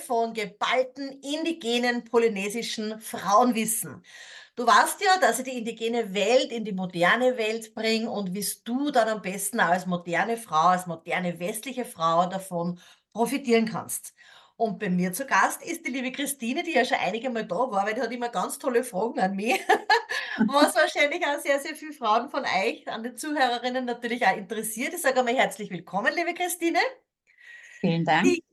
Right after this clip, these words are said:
Speaker 1: Christine arbeitet ja auch mit Frauen, also speziell mit jungen Frauen. Sie unterstützt sie bei ihrer Karriere. Sie ist,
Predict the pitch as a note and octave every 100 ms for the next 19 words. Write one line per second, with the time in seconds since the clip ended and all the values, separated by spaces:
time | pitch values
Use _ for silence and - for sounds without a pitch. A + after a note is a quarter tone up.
0 | - C#4+ C#4 - G3 D4+ E4 - A#3 C4+
1 | C4+ C4+ B3 - F#3+ B3+ B3 A3+ - -
2 | F3+ D#3+ F#3 C4 C4+ B3 B3 A#3 A#3 G#3+
3 | G#3 F3+ G#3 C#4+ D4 C#4 B3 A#3+ A3+ A#3+
4 | A#3 A#3 - A3+ - C#4 D4 - C4 C4
5 | A#3 A#3 A3+ C#4 C4 F3 F#3 G3 A3+ A#3+
6 | A#3+ A#3 B3+ B3+ B3 -